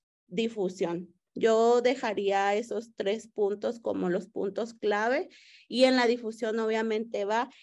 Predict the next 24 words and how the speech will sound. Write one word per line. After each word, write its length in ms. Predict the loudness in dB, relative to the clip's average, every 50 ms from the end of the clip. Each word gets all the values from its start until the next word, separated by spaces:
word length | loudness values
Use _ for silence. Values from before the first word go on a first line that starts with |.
| -20 _ -2
esta 300 | -2 -2 -2 -2 -4 -4
capacitación 800 | -2 -2 -2 -2 -4 -6 -6 -8 -8 -8 -8 -6 -6 -6 -4 -4
en 100 | -4 -4
perspectiva 560 | -4 -6 -6 -6 -8 -8 -4 -2 0 0 2
de 140 | 0 0 -2
género 340 | -4 -2 -2 -2 0 0 0
y 60 | 0
derechos 440 | 0 -2 -2 -2 -4 -6 -8 -10 -8
humanos 460 | -8 -6 -4 -2 -2 -2 -2 -4 -4
a 140 | -4 -2 -2
los 140 | -2 -2 -2
medios 260 | -2 -2 -2 -2 -2
de 100 | -4 -4
comunicación 760 | -4 -6 -4 -4 -4 -4 -4 -4 -6 -6 -4 -2 -4 -2 -2
para 260 | -2 -2 -2 -4 -6
que 120 | -8 -10 -8
cumplan 460 | -8 -8 -6 -4 -2 -2 0 0 0
la 100 | 0 -2
función 480 | -2 -4 -6 -4 -4 -4 -2 -2 -2
de 120 | -2 -4 -4
educar 420 | -4 -6 -6 -6 -6 -4 -4 -2
a 80 | -2 -4
la 140 | -4 -6 -6
sociedad. 500 | -8 -8 -8 -8 -8 -8 -8 -8 -10